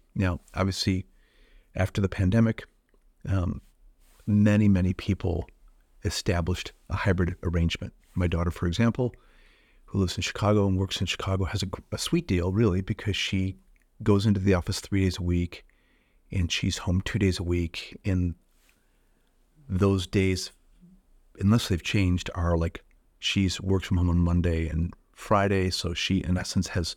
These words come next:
four days at home. She's got little kids. The commute in Chicago is not fun. The weather, um, taking the train, parking, all that is, is expensive. So she's got a sweet deal.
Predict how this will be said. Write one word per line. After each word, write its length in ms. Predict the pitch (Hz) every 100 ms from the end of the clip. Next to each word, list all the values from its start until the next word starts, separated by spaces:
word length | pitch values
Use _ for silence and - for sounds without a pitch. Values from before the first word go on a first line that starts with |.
| _ _ _
four 360 | - 104 101
days 260 | 95 90 -
at 80 | -
home. 500 | - 101 95 92 - _ -
She's 180 | - -
got 140 | 92
little 160 | 85 82
kids. 600 | - 104 92 90 87 - _ _ _ _ _ - _ _ _ -
The 120 | 92
commute 300 | - 107 95
in 40 |
Chicago 320 | - - 92
is 80 | 87
not 180 | 92 80
fun. 600 | - 104 95 95 95 95 -
The 80 | -
weather, 760 | 82 92 90 90 90 87 85 - _ _ - -
um, 400 | 87 87 80 - _ _ _ _ _ -
taking 320 | 104 92 98
the 80 | 90
train, 600 | - - 87 87 85 82 - _ _ _
parking, 440 | - 87 85 - 85
all 280 | - 82 85
that 300 | 82 80 - _ - _ -
is, 220 | 90 -
is 200 | 90 87
expensive. 800 | - - 98 92 - 85 85 - _ _ _ _ _ -
So 180 | -
she's 200 | 95 -
got 140 | - 87
a 20 |
sweet 300 | - 90 82
deal. 260 | 92 82